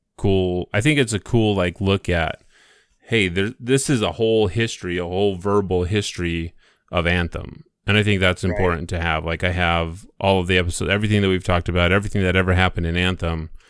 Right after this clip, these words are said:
Speaker 1: Like, we have that history here on my computer and on the feed, so I don't think we're gonna lose that. So I'm gonna continue to put out those quick ten minute, you know, audio things about the things that are happening. So I'm gonna do that hi-,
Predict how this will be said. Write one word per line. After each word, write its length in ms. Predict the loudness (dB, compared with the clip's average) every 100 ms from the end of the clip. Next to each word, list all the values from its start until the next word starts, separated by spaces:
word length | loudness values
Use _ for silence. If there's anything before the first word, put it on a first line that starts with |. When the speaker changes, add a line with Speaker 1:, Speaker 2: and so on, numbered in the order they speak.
| _ -20 _ -2
Speaker 1:
Like, 400 | 2 2 0 -2
we 140 | 0
have 200 | 2 2
that 340 | 2 2 0 -8 _ _ _ _ _ -6
history 720 | 2 2 2 0 0 0 0
here 280 | 0 2
on 120 | 0 -2
my 80 |
computer 420 | -4 -4 0 0 0
and 180 | -2
on 100 | -4
the 60 | -4
feed, 240 | -2 -2
so 120 | 0 -2
I 20 |
don't 120 | -2
think 120 | -4
we're 100 | -6
gonna 120 | -6
lose 180 | -6 -6
that. 220 | -6 -6
So 100 | -4
I'm 80 | -2
gonna 140 | -2 0
continue 400 | -2 -2 -2 -2
to 60 |
put 260 | -2 -2 -2
out 280 | -2 -4 -8 -20 -20 -20 _
those 280 | 0 0 0 -8 _ 0
quick 300 | 4 4 2
ten 240 | 0 2
minute, 380 | 2 0 -2 -4
you 100 | -2
know, 180 | 0 0
audio 760 | 0 0 2 0 0 -2 -4 -8 -14 _ -20
things 340 | -2 2 2 2
about 440 | 0 0 -2 -4
the 80 | -8
things 220 | -4 -2
that 120 | 0
are 40 | 4
happening. 320 | 2 0 -4
So 100 | 0
I'm 60 |
gonna 160 | 2 4
do 100 | 4
that 160 | 4 2
hi-, 140 | -2